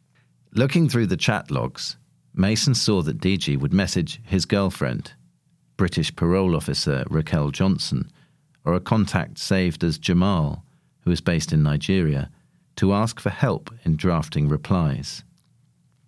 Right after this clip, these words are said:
D G was so prolific with his texts to older men that at one point Johnson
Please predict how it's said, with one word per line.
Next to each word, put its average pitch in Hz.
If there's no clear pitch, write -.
D 113
G 110
was 98
so 127
prolific 139
with -
his -
texts -
to 107
older 82
men 80
that 98
at 85
one 117
point 85
Johnson 117